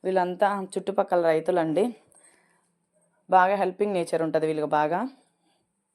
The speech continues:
వీళ్ళు హెల్ప్ చేస్తున్నారు. ఇంకా వెళ్ళలేదంటే సిక్స్ అయిపోయింది.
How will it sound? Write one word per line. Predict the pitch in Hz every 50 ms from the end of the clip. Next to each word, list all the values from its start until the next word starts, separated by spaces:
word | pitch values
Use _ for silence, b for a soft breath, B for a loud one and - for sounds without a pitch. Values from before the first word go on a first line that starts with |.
| _ _ _ _ _ _ _ _ _ _ _ _ _ b b b b b b b b b b -
వీళ్ళు | - 190 190 185 185 190 185 180 175 170
హెల్ప్ | - - 175 180 175 -
చేస్తున్నారు. | - 196 190 190 - 170 160 160 156 151 156 185 214 220
ఇంకా | 208 190 180 - 202
వెళ్ళలేదంటే | 196 190 180 180 185 180 180 180 175 170 185
సిక్స్ | 180 - 160 - -
అయిపోయింది. | 165 165 165 - 175 170 165 160 156 156 196